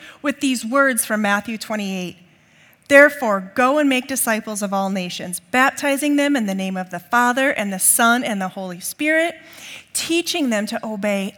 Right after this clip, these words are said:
everything I have commanded you." And that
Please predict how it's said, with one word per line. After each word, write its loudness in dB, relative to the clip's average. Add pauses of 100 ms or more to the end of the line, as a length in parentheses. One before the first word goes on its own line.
(120)
everything -2
I -4
have -4
commanded -4
you." -8 (1040)
And 2
that 2